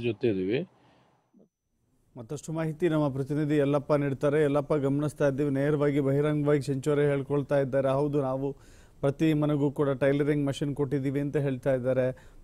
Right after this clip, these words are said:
Speaker 2: "ಮಹಿಳೆಯರನ್ನ ಟೂರ್ ಕಳಿಸಿದ್ದೀವಿ" ಅಂತ ಹೇಳ್ತಾ ಇದ್ದಾರೆ. ಇಷ್ಟೆಲ್ಲ ಎಫರ್ಟ್ ಹಾಕಿ ಸರ್ಕಸ್ ಹಾಕಿದ್ರೆ ಟಿಕೆಟ್ಗಳಲ್ಲೇ ಸಾಕಷ್ಟು ರೀತಿ ಗೊಂದಲ ಇದೆ, ಸಾಕಷ್ಟು ಆಕಾಂಕ್ಷಿಗಳ ನಡುವೆ fight ಇದೆಯಲ್ಲ?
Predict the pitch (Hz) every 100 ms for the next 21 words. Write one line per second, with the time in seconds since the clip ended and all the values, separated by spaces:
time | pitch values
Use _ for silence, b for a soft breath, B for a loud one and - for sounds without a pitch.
0 | 110 127 147 156 160 151 151 147 170 185
1 | 180 170 151 156 143 143 170 151 143 131
2 | 139 120 110 113 117 120 - - 113 -
3 | 147 147 170 180 160 175 170 175 170 170
4 | 156 147 160 151 160 147 160 139 135 135
5 | 147 170 160 147 160 160 160 156 b b
6 | 107 - 139 170 - 165 156 147 151 165
7 | 170 165 160 160 143 156 165 143 170 165
8 | - 165 160 160 151 135 165 165 165 160
9 | 147